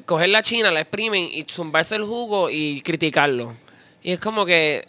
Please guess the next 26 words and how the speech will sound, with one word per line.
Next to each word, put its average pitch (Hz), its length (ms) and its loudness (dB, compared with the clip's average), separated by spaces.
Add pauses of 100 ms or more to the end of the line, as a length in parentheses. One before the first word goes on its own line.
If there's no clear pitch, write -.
(160)
lo 180 220 2
puedes 180 240 4
leer, 226 400 4
no 202 180 2
tienes 190 180 2
que - 80 -4
estar 208 200 2
de 202 100 2
acuerdo 196 320 0
con 202 100 -6
la 196 80 -4
persona, 208 400 -6
pero 165 180 -2
no 156 280 -2
tiene 170 200 2
que 185 140 2
ver 185 140 2
nada 180 240 4
con 180 160 -2
su 156 320 0
coeficiente 151 1040 2
intelectual 160 580 0
ni 175 80 -4
con 143 160 -2
su 127 560 -4
vida. 160 280 -4